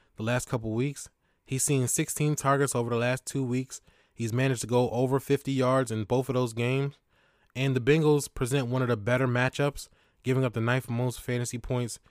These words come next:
to opposing quarter, uh, tight ends, not quarterbacks, um, at ten point four fantasy points per game. I like that matchup. Tight ends are hard to come by. Um, there, there are a lot of 'em out there, but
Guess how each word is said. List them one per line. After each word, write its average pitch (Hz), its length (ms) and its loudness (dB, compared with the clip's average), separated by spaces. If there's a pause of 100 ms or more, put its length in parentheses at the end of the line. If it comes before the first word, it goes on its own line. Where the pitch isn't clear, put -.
(160)
to 127 100 -4
opposing 113 400 0
quarter, 120 380 -4
uh, 104 260 -4 (120)
tight 127 220 2
ends, 139 340 0 (180)
not 104 240 -8
quarterbacks, 101 420 -8 (540)
um, 110 400 -2
at 113 220 -6
ten 131 180 -2
point 117 240 -2
four 117 280 0
fantasy 113 340 -4
points 107 240 -6
per 104 160 -8
game. 95 340 -8 (520)
I 117 100 -2
like 139 220 0
that 156 180 4
matchup. 147 480 0
Tight 151 220 4
ends 151 180 2
are 117 140 2
hard 123 220 2
to 120 60 -4
come 135 240 -2
by. 135 300 2 (500)
Um, 107 460 -4 (1300)
there, 127 260 -2
there 131 200 0
are 123 40 4
a 120 40 2
lot 127 200 4
of 143 80 4
'em 135 140 0
out 127 220 0
there, 143 220 6
but 120 360 -4